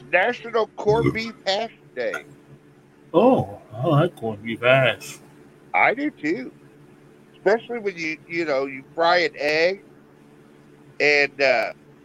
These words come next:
Speaker 2: Oh, yeah.
Speaker 1: leave it so it's still runny
Speaker 2: Mm-hmm.
Speaker 1: and put it on top of the corned beef hash.
Speaker 2: Oh,
Speaker 1: And you
Speaker 2: yeah.
Speaker 1: bust the egg open and it just oozes all. Yeah.
Speaker 2: Mm-hmm.
Speaker 1: It's National
Speaker 2: Oh, yeah.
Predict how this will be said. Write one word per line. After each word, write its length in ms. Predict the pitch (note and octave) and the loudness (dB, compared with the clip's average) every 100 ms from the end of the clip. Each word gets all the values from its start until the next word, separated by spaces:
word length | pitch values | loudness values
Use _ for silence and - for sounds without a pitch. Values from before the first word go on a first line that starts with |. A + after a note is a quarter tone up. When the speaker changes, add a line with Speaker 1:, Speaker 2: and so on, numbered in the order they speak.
| - | 2
Speaker 2:
Oh, 180 | C#3+ F3 | 8 12
yeah. 360 | D#3 F#3 G#3 C#3 - - - - _ - | 12 10 8 4 -6 -20 -20 -20 _ -6
Speaker 1:
leave 220 | F#3 G#3 | 0 0
it 100 | A3 - | 0 -4
so 180 | G#3+ | -2
it's 120 | F3+ - - | -2 -4 -8
still 240 | G3 F3+ | -4 -4
runny 520 | D3 D#3+ E3+ F#3+ G#3+ G#3 _ - _ - - - | -4 -4 -2 -4 -6 -12 _ -20 _ -20 -14 4
Speaker 2:
Mm-hmm. 280 | C3+ D#3 D#3+ | 6 8 8
Speaker 1:
and 80 | C#3 | 6
put 120 | C#3 | 6
it 80 | G3 | 6
on 200 | D#3 - | 4 2
top 320 | D#3+ D3+ D#3+ | 0 -2 -2
of 60 | - | -12
the 60 | |
corned 340 | D3 - D#3+ D3+ | -16 -6 -4 -4
beef 160 | D#3 - | -8 -2
hash. 220 | C#3+ C#3 C#3 | 0 2 6
Speaker 2:
Oh, 380 | C3 C3+ C3+ | 8 8 8
Speaker 1:
And 100 | C3+ | 6
you 60 | A2 | 6
Speaker 2:
yeah. 380 | A2+ A#2 A2 - - - - | 4 2 0 -6 -20 -20 -6
Speaker 1:
bust 280 | - F3 F3+ - | 0 2 0 -8
the 100 | B2 | -8
egg 240 | D3 D#3+ D3+ | -4 -4 -2
open 380 | E3+ E3 E3+ D3+ | -6 -6 -8 -8
and 140 | C#3 | -6
it 100 | B2+ B2 | -8 -10
just 140 | B2+ - D3 | -20 -18 -8
oozes 480 | C#3+ D3 D3 C#3+ C#3+ | -4 -4 -6 -10 -4
all. 320 | C#3 C#3 C3+ - - | -2 0 -2 -6 -12
Yeah. 520 | F#2+ F#2+ G#2 G2+ F#2+ | -8 -4 -2 -2 -4
Speaker 2:
Mm-hmm. 1160 | B2 A#2+ C3 C#3+ D3+ D#3 D#3 C#3 B2+ C#3+ C#3 G2+ - - - - - - - - - _ - - - - - - - - - - - - - | -2 2 4 6 6 4 2 2 2 4 4 2 -6 -20 -20 -20 -20 -20 -20 -20 -20 _ -20 -20 -20 -20 -20 -20 -20 -20 -20 -20 -20 -20 -6
Speaker 1:
It's 240 | D3 D#3 - F#3 | -2 -2 -2 2
National 460 | - C3 D3 E3 | 6 8 10 12
Speaker 2:
Oh, 20 | |
yeah. 200 | D#3 A#2 | 12 10